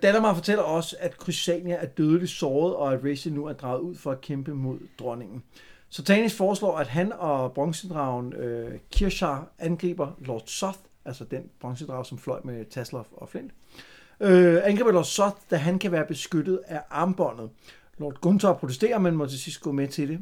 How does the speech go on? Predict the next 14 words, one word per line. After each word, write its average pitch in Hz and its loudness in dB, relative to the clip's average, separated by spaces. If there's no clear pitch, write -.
Og - -18
Tanis, 196 -2
ja, 131 -6
han 147 -2
ved 165 0
godt, 139 -4
at 143 -6
han 160 -6
ikke 151 -2
rigtig 147 -4
kan 190 0
vinde 160 0
over 135 -2
Soth, 139 -2